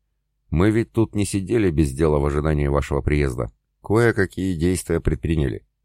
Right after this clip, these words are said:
В частности, нами отслежены телефонные звонки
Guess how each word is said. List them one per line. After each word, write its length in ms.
В 60
частности, 480
нами 320
отслежены 680
телефонные 720
звонки 600